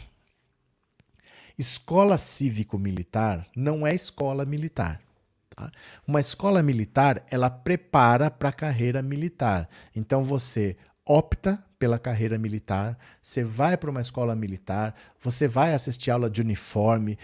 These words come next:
você tem que respeitar a hierarquia, mas você escolheu a carreira militar. Isso que o Bolsonaro inventou de escola cívico-militar é uma palhaçada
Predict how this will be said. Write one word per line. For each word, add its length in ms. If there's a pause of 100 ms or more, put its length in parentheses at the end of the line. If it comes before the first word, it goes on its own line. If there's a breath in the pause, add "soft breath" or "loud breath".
(100)
você 220
tem 220
que 80
respeitar 560
a 60
hierarquia, 680
mas 180
você 220
escolheu 540
a 40
carreira 360
militar. 560 (640 soft breath)
Isso 280
que 60
o 40
Bolsonaro 480
inventou 380
de 80
escola 340
cívico-militar 920
é 100
uma 160
palhaçada 1040